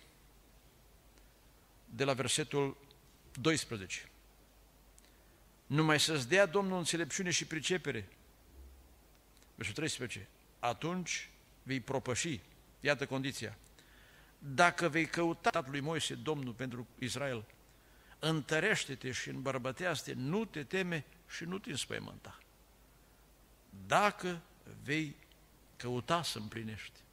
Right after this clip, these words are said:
dacă vei avea dorința aceasta, evidențiată în fața oglinzii lui Dumnezeu, atunci ajungi cu adevărat să,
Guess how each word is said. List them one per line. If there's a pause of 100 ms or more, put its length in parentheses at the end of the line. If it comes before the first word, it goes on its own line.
(240)
dacă
vei
avea (240)
dorința
aceasta, (2000)
evidențiată (540)
în
fața
oglinzii
lui
Dumnezeu, (2500)
atunci
ajungi
cu
adevărat
să,